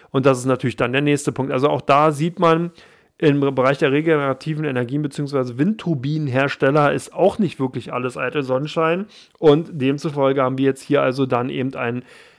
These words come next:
weitere, ich sag jetzt mal, dax-Index-Familie, die hier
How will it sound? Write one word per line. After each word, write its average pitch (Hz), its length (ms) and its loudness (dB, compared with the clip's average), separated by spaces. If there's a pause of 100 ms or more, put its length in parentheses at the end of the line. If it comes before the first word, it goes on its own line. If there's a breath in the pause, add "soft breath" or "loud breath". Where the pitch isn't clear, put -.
(180 loud breath)
weitere, 151 600 2
ich - 120 -8
sag 131 140 2
jetzt 139 160 0
mal, 127 140 0
dax-Index-Familie, 131 1200 0
die 123 260 -10
hier 135 480 2